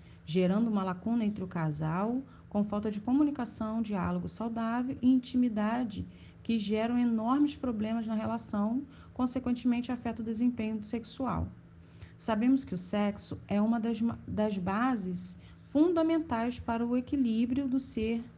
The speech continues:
do casal, família e seu ciclo social. O sexo tem um enorme poder bioquímico no ser e em sua totalidade. Ele é responsável pelo bem-estar e desenvolvimento do ser humano. Quando essa área está em desordem,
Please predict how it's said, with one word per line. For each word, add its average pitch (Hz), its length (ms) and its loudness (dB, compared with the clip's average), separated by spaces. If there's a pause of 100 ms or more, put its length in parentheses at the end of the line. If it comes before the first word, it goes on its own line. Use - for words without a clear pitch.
do 185 80 -2
casal, 214 600 -2 (280)
família 233 520 2
e 269 40 0
seu 262 180 -4
ciclo 240 340 -6
social. 226 580 -4 (540)
O 208 100 -4
sexo 262 420 -4
tem 277 120 0
um 269 80 4
enorme 269 440 4
poder 220 360 0
bioquímico 208 720 0
no 180 120 2
ser 202 560 -2
e 220 140 0
em 233 80 0
sua 233 240 -4
totalidade. 226 840 -2 (600)
Ele 247 280 4
é 240 60 4
responsável 202 1000 0 (460)
pelo 202 240 4
bem-estar 196 720 0
e 269 80 2
desenvolvimento 247 800 2
do 226 80 -6
ser 233 300 -4
humano. 180 480 4 (380)
Quando 302 140 4
essa 330 220 0
área 208 280 2
está 208 320 -6
em 254 160 4
desordem, 175 760 0